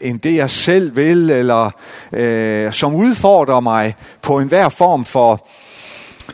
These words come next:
øh, fristelse til at blive sådan en, en forbrugskristen, der, der først og fremmest skal have opfyldt mine egne behov. Men det er langt større end det, at blive draget ind i Guds store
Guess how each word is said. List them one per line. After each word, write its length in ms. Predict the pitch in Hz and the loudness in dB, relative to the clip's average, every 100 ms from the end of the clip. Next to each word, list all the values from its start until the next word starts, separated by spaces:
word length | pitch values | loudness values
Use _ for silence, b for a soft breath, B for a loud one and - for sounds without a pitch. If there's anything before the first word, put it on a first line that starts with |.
| - | -10
øh, 580 | 175 117 110 110 107 107 | -6 -2 0 0 0 -2
fristelse 600 | - 156 180 - 120 127 | 0 0 0 -6 -8 -6
til 160 | - | -2
at 120 | 170 127 | 0 0
blive 200 | 139 139 | -4 -4
sådan 320 | 165 147 131 | -4 -4 -4
en, 80 | 131 | -4
en 200 | 127 127 | -6 -6
forbrugskristen, 1160 | - 104 127 214 147 - 156 160 - 127 113 B B B - | -8 -6 -4 -4 -4 -4 -2 -2 -6 -6 -8 B B B -2
der, 540 | 127 120 117 113 110 | 0 2 2 0 0
der 120 | 123 | -2
først 260 | 120 160 - | -2 -2 -2
og 60 | |
fremmest 240 | 143 147 123 | -4 -4 -4
skal 120 | 135 | -4
have 140 | 135 | -2
opfyldt 320 | 143 165 151 123 | -2 -4 -6 -4
mine 200 | 127 123 | -4 -4
egne 420 | 113 131 165 143 | -4 -4 -4 -4
behov. 400 | 113 110 127 143 B B | -4 -2 -4 -6 B B
Men 120 | 127 | -4
det 100 | 143 | 2
er 60 | 139 | 2
langt 540 | 135 139 156 165 - | 4 4 2 -2 -6
større 420 | - - 127 131 | -6 -4 -2 -2
end 80 | 131 | -2
det, 160 | 117 135 B B | -4 -6 B B
at 140 | 113 107 | -8 -6
blive 160 | 135 | -6
draget 580 | 117 117 135 147 175 143 | -6 -6 -4 -2 -2 -2
ind 240 | 135 165 143 | -2 -6 -8
i 60 | |
Guds 680 | 131 135 180 185 170 - - - - | -10 -6 -4 -4 -4 -6 -8 -10 -4
store 580 | - - 139 143 151 | -4 -2 -2 0 -2